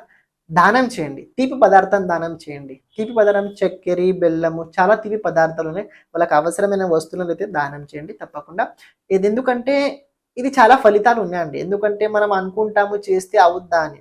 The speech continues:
చేస్తే అన్నీ అవుతాయి అని. మనం చేసిన దాని వెనకాల చాలా చాలా అప్రత్యక్షం రూపాల చాలా ఫలితాలు మనం పొందుతున్నాము.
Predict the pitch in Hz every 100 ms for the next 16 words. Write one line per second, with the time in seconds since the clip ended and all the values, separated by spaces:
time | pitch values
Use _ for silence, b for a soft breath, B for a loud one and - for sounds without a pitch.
0 | _ 196 196 - 175 175 175 156 156 240
1 | - _ _ _ _ - 202 262 302 -
2 | 214 262 262 233 220 226 262 262 247 220
3 | 220 254 254 196 185 208 220 - - 220
4 | 247 247 277 269 262 240 214 214 226 226
5 | 208 226 208 190 208 220 254 254 208 247
6 | 269 185 139